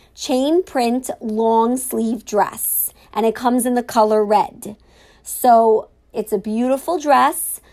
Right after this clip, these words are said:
great way to incorporate the trend of print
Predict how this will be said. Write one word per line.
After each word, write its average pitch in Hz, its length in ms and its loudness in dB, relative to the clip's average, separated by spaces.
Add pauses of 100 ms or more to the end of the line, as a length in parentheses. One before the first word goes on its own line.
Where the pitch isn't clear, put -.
(200)
great 269 360 2
way 294 220 0
to 277 140 -4
incorporate 254 800 -2
the 240 80 -4
trend 233 360 0
of 233 100 -6
print 277 560 -2